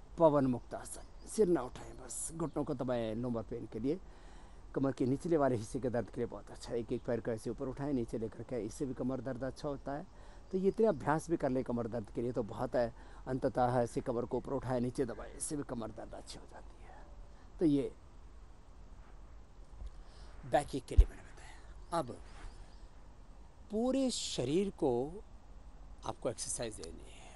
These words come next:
full body exercise, तो वो सूर्य नमस्कार से हो जाती है। तो ये भी पाँच मिनट से शुरू करके और दस पन्द्रह मिनट तक कर सकते हैं।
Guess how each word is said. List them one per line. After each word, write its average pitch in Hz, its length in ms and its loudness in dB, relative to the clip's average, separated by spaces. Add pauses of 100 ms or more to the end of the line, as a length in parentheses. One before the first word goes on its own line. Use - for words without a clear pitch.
(280)
full 175 180 6
body 123 240 6
exercise, - 560 -6
तो 143 120 2
वो 160 80 4
सूर्य 180 300 10
नमस्कार 123 340 2
से - 140 -4
हो - 100 -8
जाती - 360 -10
है। - 100 -14 (560)
तो 185 60 2
ये 170 140 4
भी 196 100 -4 (120)
पाँच 185 320 0
मिनट 190 200 0
से 208 160 -2
शुरू 180 260 -2
करके 123 420 -6 (640)
और 156 100 -2
दस 175 220 -2
पन्द्रह 185 320 -2
मिनट 165 220 -4
तक 160 160 -6
कर 165 120 -6
सकते - 300 -14
हैं। 110 120 -12